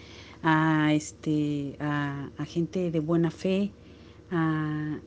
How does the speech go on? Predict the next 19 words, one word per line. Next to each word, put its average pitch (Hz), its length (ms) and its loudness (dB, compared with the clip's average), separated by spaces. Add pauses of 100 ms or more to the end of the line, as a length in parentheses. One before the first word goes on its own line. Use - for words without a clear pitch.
(240)
al 156 520 0
Grupo 170 260 -2
Salazar 170 580 0 (720)
y 185 140 4
a 180 100 8
otros 185 280 2
más 180 320 4
quienes 175 320 2
hicieron 190 260 0
posibles 180 460 -2
que - 80 -4
estos 170 240 -4
niños 170 320 4
estuvieran 165 580 2
ahí, 165 200 6
hicieron 165 280 0
posible 160 380 -4
esta 160 140 -6
ocasión. 190 500 0